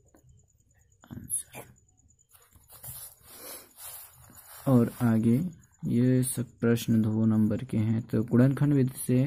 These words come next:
इस समीकरण के मूल ज्ञात कीजिए। तो गुणनखंड विधि कह रहा है, तो गुणनखंड विधि लगाते हैं। प्रश्न संख्या यहाँ पे ख आ जाती है, लिखा है तीन एक्स स्क्वायर माइनस दो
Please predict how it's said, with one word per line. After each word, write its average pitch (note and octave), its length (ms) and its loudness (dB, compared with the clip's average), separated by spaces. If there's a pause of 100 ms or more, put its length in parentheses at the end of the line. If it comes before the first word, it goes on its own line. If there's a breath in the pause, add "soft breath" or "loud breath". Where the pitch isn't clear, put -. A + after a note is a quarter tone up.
(380)
इस B2 160 -6
समीकरण A2+ 420 2
के C3+ 140 -2
मूल A2+ 300 4
ज्ञात G#2 240 -4
कीजिए। G#2+ 480 -8 (760 loud breath)
तो A2+ 60 0
गुणनखंड C3+ 500 4
विधि C#3 180 0
कह C#3 140 0
रहा C3+ 120 0
है, B2+ 60 2
तो A#2+ 120 -2
गुणनखंड A#2+ 540 4
विधि A#2 180 4
लगाते A2 380 -2
हैं। C#3 160 -2 (760)
प्रश्न A#2 320 -2
संख्या A#2 380 -4
यहाँ A#2 200 -4
पे A#2 240 -6
ख - 180 -10 (280)
आ A2+ 160 0
जाती A2 380 -2
है, C3 220 0 (880 loud breath)
लिखा D3 220 4
है E3 100 6
तीन E3+ 220 4
एक्स D#3+ 280 2
स्क्वायर C#3 360 0
माइनस A#2+ 420 6
दो B2+ 220 2